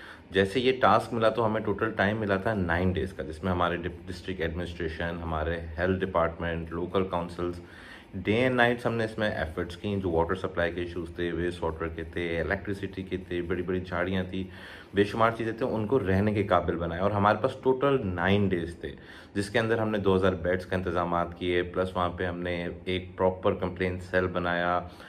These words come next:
वहाँ पे हमने जो है वो कैंटीन्स बनाई कि जी अगर किसी को कुछ चाहिए, वहाँ पे हमने मेडिकल शॉप्स,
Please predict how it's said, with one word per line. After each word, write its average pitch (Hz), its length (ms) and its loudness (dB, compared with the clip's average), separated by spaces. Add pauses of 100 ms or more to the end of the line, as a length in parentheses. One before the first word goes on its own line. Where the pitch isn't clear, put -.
(320)
वहाँ 87 120 6
पे 87 160 2
हमने 90 260 0
जो 90 180 -2
है 90 100 0
वो 85 180 -4
कैंटीन्स 92 520 0
बनाई 87 380 0
कि 90 120 -2
जी 85 140 -2
अगर 85 120 0
किसी 90 260 -6
को 90 100 -2
कुछ 92 240 -6
चाहिए, 90 260 2
वहाँ 87 220 -2
पे 90 120 -4
हमने 90 200 0
मेडिकल 90 500 -2
शॉप्स, - 480 -2